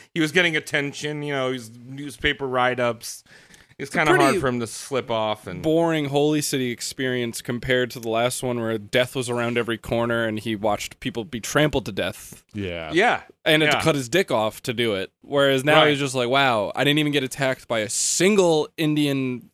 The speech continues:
Speaker 2: uh, war party."
Speaker 1: <laughs>
Speaker 3: Yeah.
Speaker 1: Yeah.
Speaker 2: I get here and I have to just have sex with all these whores. Like, wow.
Speaker 1: Yeah.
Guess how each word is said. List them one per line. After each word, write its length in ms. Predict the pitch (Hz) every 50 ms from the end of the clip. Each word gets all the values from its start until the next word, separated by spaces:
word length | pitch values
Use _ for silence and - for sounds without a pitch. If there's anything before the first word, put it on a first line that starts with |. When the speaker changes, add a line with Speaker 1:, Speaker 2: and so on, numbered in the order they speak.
| _ _ - -
Speaker 2:
uh, 40 | - 110
war 540 | 156 143 131 135 135 139 147 143 147 151 -
party." 340 | - - 127 98 87 190 254
Speaker 1:
<laughs> 520 | 262 208 175 175 175 - - - - -
Speaker 3:
Yeah. 240 | 202 - 139 254 254 214
Speaker 1:
Yeah. 220 | 254 247 190 147
Speaker 2:
I 60 | 160
get 260 | 160 135 208 214 226
here 480 | 233 202 160 143 139 139 143 143 143 - _ -
and 140 | 143 151 151
I 60 | 156
have 240 | 156 156 160 156 -
to 80 | -
just 180 | 147 156 156 -
have 160 | 170 156 139
sex 400 | - - - - 196 202 - -
with 80 | 185 175
all 120 | 170 170 170
these 180 | 165 151 131
whores. 640 | 143 165 196 190 143 107 110 117 120 - - - -
Like, 360 | 160 139 127 135 131 - - -
wow. 320 | 160 170 170 160 127 -
Speaker 1:
Yeah. 280 | 165 165 160 135 101